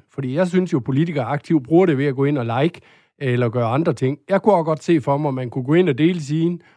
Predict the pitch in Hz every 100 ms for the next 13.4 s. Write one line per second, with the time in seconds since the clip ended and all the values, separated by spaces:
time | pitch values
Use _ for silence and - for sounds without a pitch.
0 | - 127 160 160 147 127 123 113 - _
1 | _ - 160 175 160 135 139 127 151 151
2 | 127 143 127 127 120 110 123 123 - 110
3 | 113 _ _ _ - 147 139 202 175 175
4 | 160 156 123 170 165 135 175 143 147 120
5 | 160 160 135 143 143 127 127 - 120 120
6 | 135 196 180 151 131 123 165 156 110 123
7 | 127 170 180 - - _ _ _ _ 131
8 | 135 143 123 127 147 160 123 120 165 170
9 | - 113 117 107 127 151 147 117 95 _
10 | _ _ _ _ _ 143 131 143 254 -
11 | 160 139 170 180 196 156 175 180 226 175
12 | 147 147 165 139 135 123 139 127 135 -
13 | - 135 123 110